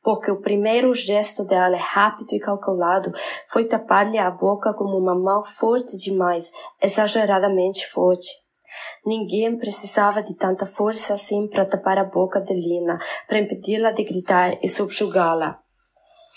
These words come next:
Aquilo durou meia hora e significou muito pouco. Meia hora, quase nada, praticamente nada. Foi só então que chegou a chuva, imparcial,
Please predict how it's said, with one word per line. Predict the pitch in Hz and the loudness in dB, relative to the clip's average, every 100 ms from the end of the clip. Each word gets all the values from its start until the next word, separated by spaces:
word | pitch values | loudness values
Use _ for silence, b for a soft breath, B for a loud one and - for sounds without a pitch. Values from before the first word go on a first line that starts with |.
| B B | B B
Aquilo | 202 - 247 247 277 | 0 2 0 2 2
durou | 269 214 196 202 208 | 0 -4 0 0 -2
meia | 190 104 220 117 101 | -2 -2 2 0 2
hora | 98 190 190 196 - - | 4 4 2 -4 -8 -10
e | 190 | -6
significou | - 202 180 185 190 - 202 202 | -2 -2 -2 -4 -6 0 0 0
muito | 185 185 208 208 208 - | -6 -4 -2 -2 -6 -8
pouco. | 175 170 - - _ _ b b b | -4 -4 -6 -18 _ _ b b b
Meia | 202 208 214 202 | 0 2 4 2
hora, | 185 170 - _ | 2 -2 -8 _
quase | - 196 196 196 190 | 0 2 4 0 -2
nada, | 165 165 170 B B B B B | 0 0 -4 B B B B B
praticamente | - 214 - - - 214 185 185 190 | 2 2 2 -4 -2 2 2 2 0
nada. | 190 170 165 - - _ _ _ B B B - | 2 2 2 -2 -6 _ _ _ B B B -2
Foi | 247 240 | 2 2
só | - 262 294 | 2 4 6
então | 311 302 220 202 202 208 | 4 4 2 2 -2 -4
que | 208 | -2
chegou | 190 - 185 196 220 | 0 0 0 0 2
a | 220 | 0
chuva, | - - 190 180 170 165 - _ | -2 -4 -4 -4 -6 -8 -8 _
imparcial, | 214 214 208 208 - 196 190 190 - | -2 0 0 -2 -2 0 0 -4 -14